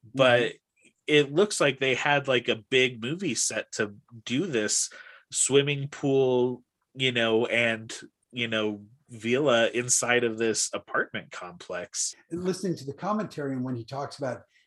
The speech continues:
Speaker 2: using plexiglass, shaky plexiglass to, to give the impression of a swimming pool,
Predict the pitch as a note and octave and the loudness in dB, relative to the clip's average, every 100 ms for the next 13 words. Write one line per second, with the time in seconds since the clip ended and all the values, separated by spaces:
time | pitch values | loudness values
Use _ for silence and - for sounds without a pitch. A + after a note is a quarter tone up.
0 | _ C3 C3 C3+ A#2 - - D#3 - D3+ | _ -8 -6 -6 -8 -12 -8 -8 -6 -10
1 | B2+ B2+ C#3 C3 B2 - - _ _ _ | -8 -6 -4 -4 -6 -12 -14 _ _ _
2 | - - F3+ E3+ F3 - D3 C3+ - D#3 | -16 -2 -2 -2 -10 -10 -12 -12 -12 -10
3 | C#3 B2 A#2+ - - _ _ _ _ - | -6 -6 -6 -10 -20 _ _ _ _ -8
4 | C#3+ A#2+ G2+ C3 B2 A2+ C3 - D#3 - | -6 -6 -8 -6 -6 -8 -14 -4 -4 -2
5 | D3 B2 - D3+ - - B2 G#2+ - A2 | -4 -4 -8 -10 -8 -8 -8 -10 -12 -14
6 | G#2+ G2 _ G2 F2+ - | -14 -20 _ -20 -18 -18